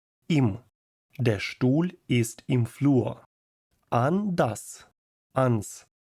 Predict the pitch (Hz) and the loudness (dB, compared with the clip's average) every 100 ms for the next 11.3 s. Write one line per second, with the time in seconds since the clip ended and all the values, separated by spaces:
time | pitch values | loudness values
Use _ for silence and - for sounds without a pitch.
0 | _ _ 127 113 - 127 123 170 190 123 | _ _ -8 -6 -2 0 2 2 0 -4
1 | - 127 131 107 - - _ _ _ - | -2 0 0 -2 -6 -14 _ _ _ -6
2 | 113 117 101 98 104 - 117 151 _ _ | 0 0 0 -4 -8 -4 -4 -4 _ _
3 | _ _ 123 110 110 101 - _ _ _ | _ _ -2 0 0 -4 -8 _ _ _
4 | _ _ 131 135 156 120 113 107 143 180 | _ _ -2 0 0 0 0 2 0 -2
5 | _ _ _ _ - 117 107 98 _ _ | _ _ _ _ -4 -2 -2 -6 _ _
6 | _ _ _ - 143 123 107 98 98 - | _ _ _ -4 -2 0 0 -4 -6 -4
7 | 196 233 - 110 110 113 - 104 95 90 | -4 -6 -6 -4 -2 -6 -6 -8 -6 -8
8 | _ _ 120 113 107 135 196 - 117 107 | _ _ 0 0 0 -2 -2 -2 0 0
9 | 101 - 117 110 - _ _ _ _ _ | -4 -6 -4 -4 -6 _ _ _ _ _
10 | _ - 156 202 175 143 98 117 - _ | _ 0 2 2 2 2 0 -6 -16 _
11 | - 139 101 | 0 0 0